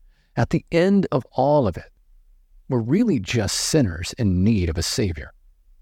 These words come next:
So let's help each other out here. Let's not just love them in their sin. Let's pull them out of it.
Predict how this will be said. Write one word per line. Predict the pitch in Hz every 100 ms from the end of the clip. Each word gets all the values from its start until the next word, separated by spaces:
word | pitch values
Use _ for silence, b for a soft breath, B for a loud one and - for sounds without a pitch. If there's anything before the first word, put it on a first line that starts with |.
| - _ _ - _ _ _ _ - - _ _
So | - 151
let's | 143 -
help | - 131 -
each | 110
other | 101 87 82
out | 78 73
here. | - 67 - _ - _ - - - _ -
Let's | - 151 240 -
not | 127 127 -
just | - 120 -
love | - 92 98 90
them | 98 85 -
in | 101 85
their | 80 73
sin. | - - 160 - - - _ _ - _ _ _ -
Let's | 151 196 - -
pull | - 131
them | 127 120 113 -
out | - 110 95
of | 80
it. | -